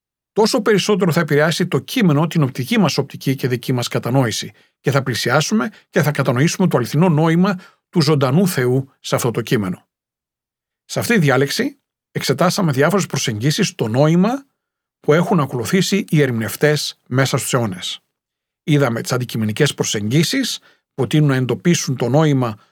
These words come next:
μόνο μέσα στην ίδια την Αγία Γραφή.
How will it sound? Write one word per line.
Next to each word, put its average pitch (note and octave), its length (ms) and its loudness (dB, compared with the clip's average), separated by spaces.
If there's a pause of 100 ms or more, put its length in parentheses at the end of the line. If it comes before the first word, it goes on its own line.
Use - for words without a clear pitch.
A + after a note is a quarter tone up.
(300)
μόνο D3 460 2 (320)
μέσα D3+ 180 2
στην C#3+ 140 0
ίδια D#3 240 4
την C#3 100 -2
Αγία B2+ 220 0
Γραφή. D#3+ 440 -2